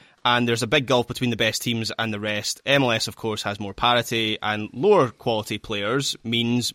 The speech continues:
more mistakes, higher scoring, et cetera. That was, that was the point that was made.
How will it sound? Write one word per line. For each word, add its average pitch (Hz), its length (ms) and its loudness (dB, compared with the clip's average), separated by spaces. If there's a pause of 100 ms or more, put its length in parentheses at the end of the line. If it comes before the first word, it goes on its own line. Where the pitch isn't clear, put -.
more 131 200 4
mistakes, 160 480 2
higher 123 260 2
scoring, 110 560 0
et 107 140 -6
cetera. 92 400 -4
That 110 180 -2
was, 104 200 -8
that 113 160 -2
was 101 100 -10
the 104 80 -14
point 113 260 -4 (500)
that 131 220 2
was 117 160 -2
made. 143 420 2